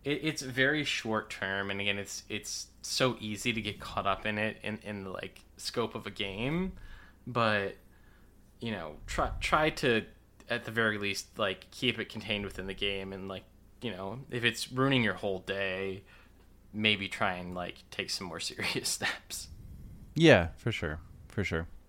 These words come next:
Speaker 2: Um, cool. Did you have anything else to add?
Speaker 1: No, that's about it. So thanks for the email, Chad. And I believe that was the last one, so we can start wrapping things up, Nick.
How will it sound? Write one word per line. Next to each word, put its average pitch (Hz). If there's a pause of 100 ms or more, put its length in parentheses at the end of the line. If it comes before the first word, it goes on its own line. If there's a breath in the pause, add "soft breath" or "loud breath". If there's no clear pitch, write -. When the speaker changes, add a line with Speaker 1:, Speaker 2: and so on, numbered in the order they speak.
(680 soft breath)
Speaker 2:
Um, 135 (600)
cool. 226
Did 113
you 139
have 143
anything 147
else 143
to -
add? 156 (1300)
Speaker 1:
No, 135
that's 170
about 135
it. 240
So -
thanks 151
for -
the 139
email, 135
Chad. 180 (840 loud breath)
And 151
I -
believe 170
that 247
was 202
the 165
last 151
one, 226
so -
we 123
can 135
start 131
wrapping 156
things 170
up, 196
Nick. 175